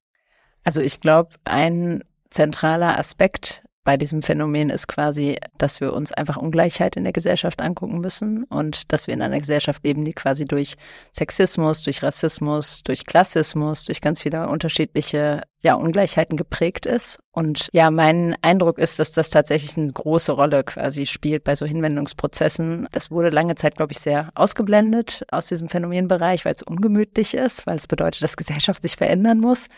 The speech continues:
dass mehr Teilhabe ermöglicht werden muss. Ich glaube, das ist ein Grund, das erstmal so außer Acht zu lassen quasi und eben nur auf die Ideologie zu schauen.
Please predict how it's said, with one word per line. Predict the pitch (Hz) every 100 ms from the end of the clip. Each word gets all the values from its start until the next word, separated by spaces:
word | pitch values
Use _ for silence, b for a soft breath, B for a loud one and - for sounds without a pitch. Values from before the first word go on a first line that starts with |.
| b -
dass | 156 -
mehr | 156 156
Teilhabe | - 170 180 196 190
ermöglicht | 180 180 - 175 -
werden | 185 185
muss. | 180 185 - -
Ich | -
glaube, | 160 160 165 -
das | 147 -
ist | - 160
ein |
Grund, | 151 156 180 190
das | 151 165
erstmal | - 160
so | 156
außer | - -
Acht | 147 -
zu | - 185
lassen | 170 - 156
quasi | - 156 151 156
und | 156 - B B B -
eben | 165 160
nur | 160 190 180 160 160
auf | -
die | -
Ideologie | 156 160 135 - 247
zu | - 160
schauen. | - 147 170 233